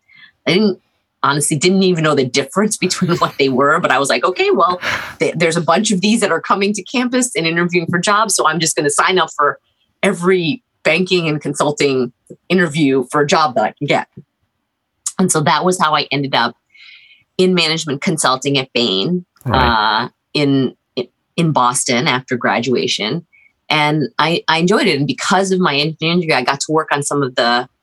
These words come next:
Speaker 1: well, I thought some of the more interesting, more technical projects. So worked with one of the clients at the time, this was early days of cellular, uh,
Speaker 2: Right.
Speaker 1: technology,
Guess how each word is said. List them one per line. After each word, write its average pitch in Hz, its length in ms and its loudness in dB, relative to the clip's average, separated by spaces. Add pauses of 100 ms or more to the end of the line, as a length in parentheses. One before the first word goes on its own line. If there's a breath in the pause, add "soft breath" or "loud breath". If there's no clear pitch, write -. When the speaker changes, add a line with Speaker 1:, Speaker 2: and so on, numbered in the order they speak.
(140)
Speaker 1:
well, - 160 -2
I 143 120 0
thought - 300 0
some 170 120 2
of 165 80 0
the 160 60 0
more 147 220 0
interesting, 147 420 -2
more 139 220 0
technical 147 440 -4
projects. - 580 -2
So 120 340 0 (480 loud breath)
worked 151 320 0
with 143 340 0 (100)
one 143 240 0
of 139 80 2
the 143 80 -4
clients 131 640 -2
at - 100 -4
the 131 100 -4 (200)
time, 135 320 0
this 135 160 -2
was - 200 -10
early 156 260 2
days 131 280 0
of 127 100 -4
cellular, 139 800 0 (200)
uh, 120 40 0
Speaker 2:
Right. 104 300 0
Speaker 1:
technology, 123 840 -2